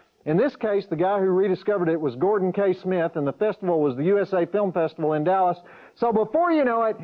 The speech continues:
you got nine hundred guys in suits paying five hundred bucks each to watch this movie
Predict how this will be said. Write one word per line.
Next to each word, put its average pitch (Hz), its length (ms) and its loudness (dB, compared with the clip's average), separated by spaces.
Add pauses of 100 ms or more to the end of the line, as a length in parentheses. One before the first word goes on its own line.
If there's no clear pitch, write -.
(160)
you 214 160 2
got 170 260 0
nine 285 400 0
hundred 262 380 2
guys 214 360 0
in 208 160 2
suits 233 440 -2
paying 202 440 -2
five 247 280 -2
hundred 233 320 0
bucks 220 260 -2
each 214 300 0
to 202 80 -2
watch 220 340 0
this 202 220 0
movie 220 460 0